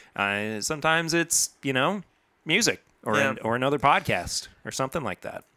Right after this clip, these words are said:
Speaker 2: I've got a good amount of tips and bits this week. I'm gonna save them
Speaker 1: It's
Speaker 2: since
Speaker 1: a good,
Speaker 2: we're
Speaker 1: yeah, it's a good thing we're banking a bunch of episodes.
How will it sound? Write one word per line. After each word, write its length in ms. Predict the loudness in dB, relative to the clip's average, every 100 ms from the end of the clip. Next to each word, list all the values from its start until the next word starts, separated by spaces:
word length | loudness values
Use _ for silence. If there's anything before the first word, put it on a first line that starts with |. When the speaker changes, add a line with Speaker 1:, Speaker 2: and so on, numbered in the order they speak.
| -18
Speaker 2:
I've 100 | -16
got 140 | -16
a 40 | -8
good 200 | -6 -4
amount 280 | -4 -6 -8
of 60 |
tips 320 | -8 -6 -6
and 120 | -8 -8
bits 300 | -8 -6 -8
this 220 | -8 -6
week. 220 | -4 -2
I'm 80 | -2
gonna 180 | -2 -2
save 500 | -2 0 -2 -4 -8
them 280 | -16 -16 -4
Speaker 1:
It's 140 | -2 0
Speaker 2:
since 120 | 4
Speaker 1:
a 40 |
good, 160 | 4 2
Speaker 2:
we're 40 | 4
Speaker 1:
yeah, 140 | 4
it's 100 | 4
a 40 | 4
good 140 | 4
thing 140 | 4
we're 100 | 4
banking 340 | 6 4 4 2
a 20 |
bunch 220 | 0 -2
of 80 | -2
episodes. 580 | -2 0 -2 0 0